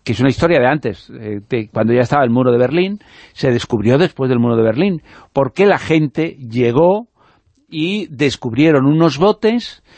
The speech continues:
y esos botes, la, es verdad que la mayor parte ya no tenían la prenda interior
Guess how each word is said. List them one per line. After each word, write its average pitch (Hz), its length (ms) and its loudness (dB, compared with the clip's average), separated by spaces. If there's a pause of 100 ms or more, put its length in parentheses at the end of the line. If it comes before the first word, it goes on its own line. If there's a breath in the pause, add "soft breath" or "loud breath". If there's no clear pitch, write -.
(180 soft breath)
y 120 200 2
esos 135 280 0
botes, 143 440 -2
la, 139 220 2
es 156 200 -4
verdad 151 320 2
que - 80 -6
la 123 120 0
mayor 127 280 0
parte 147 320 -4
ya 139 200 2
no 151 120 0
tenían 156 400 0
la 113 120 2
prenda 120 380 0
interior 175 600 2